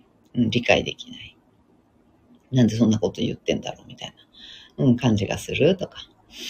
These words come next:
うん。こっちが思ってんのと同じようにあっちだって思ってんですよね。うん。お互い様で。でも、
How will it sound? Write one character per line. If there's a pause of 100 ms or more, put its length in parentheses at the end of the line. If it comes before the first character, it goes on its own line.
(260)
う
ん。 (240)
こ
っ
ち
が
思
っ
て
ん
の
と
同
じ
よ
う
に
あ
っ
ち
だ
っ
て
思
っ
て
ん
で
す
よ
ね。 (480)
う
ん。 (200)
お
互
い
様
で。 (800)
で
も、